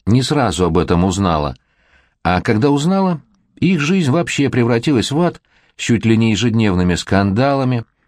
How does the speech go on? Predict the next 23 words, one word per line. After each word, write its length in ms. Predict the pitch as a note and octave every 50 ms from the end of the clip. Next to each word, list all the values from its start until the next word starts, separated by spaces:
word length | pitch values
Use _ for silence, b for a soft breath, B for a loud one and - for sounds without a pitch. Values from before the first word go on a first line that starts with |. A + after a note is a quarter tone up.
| _ -
потому 300 | - E3 B2 A#2 B2 A#2
что 240 | - - C#3 C3 B2+ -
Эдик 420 | C#3+ F#3 F#3+ D3 E3+ E3 - - _ _ _ _ _ _
фантастически 920 | - - F3+ F#3 F#3 - F#3+ F3+ E3 - - F3+ E3 - F3 E3 - - D3+
врал 360 | C3+ B2 B2+ C#3 D3 D#3 D3+
на 140 | D3 C3+ B2
каждом 360 | - C#3+ C3+ B2+ B2+ D3+ D3
шагу 440 | - - D#3+ C#3+ A2+ F#2 D2+ B1 - _ _ _ _ _ _ -
и 100 | C#2+ D2+ D2+
срывался 480 | - D#2 D#2+ E2+ G#2 G2 F2 - E2+
в 120 | E2 F#2 F2+
истерику 580 | E2 - - A#2 A#2+ A#2 A2+ A2 - A2+ G#2+ b b b b b b
в 160 | F2 E2 A2+
ответ 360 | A2+ G#2+ A#2 A#2+ A#2+ G2+ -
на 100 | G#2+ G2+
любое 400 | G2+ G#2+ G#2 G#2 A2 A2+ A2 A2
ее 120 | A2 G#2+
невинное 480 | G2+ G#2 G#2 G#2 A2 G#2+ G#2+ G#2 G2+ G2+
замечание 760 | F2 G2+ G#2 G#2 G2+ F#2+ - - A#2+ A#2 A#2 A#2 A2+ A2+ F#2
или 160 | A2+ A#2+ A#2
вопрос. 480 | A#2 C3 C#3 B2+ B2 E2 C2+ - - _ _ _ _ _ _ _ _ _ -
«Ты 140 | - D#2 C#2
что, 380 | - - - E2 D2+ C2 B1+